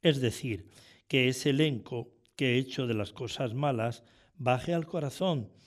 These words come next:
Y así dice Daniel el profeta, "A ti, Señor, la justicia, a nosotros la vergüenza".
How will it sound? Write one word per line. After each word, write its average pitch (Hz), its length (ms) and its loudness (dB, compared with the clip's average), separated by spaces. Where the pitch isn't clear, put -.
Y 139 80 0
así 135 300 2
dice 147 400 0
Daniel 120 400 0
el 113 120 -4
profeta, 110 680 -6
"A 123 120 -4
ti, 147 180 -4
Señor, 139 600 0
la 127 180 -2
justicia, 123 800 -4
a - 120 -4
nosotros 131 760 -6
la 104 180 -4
vergüenza". 104 880 -8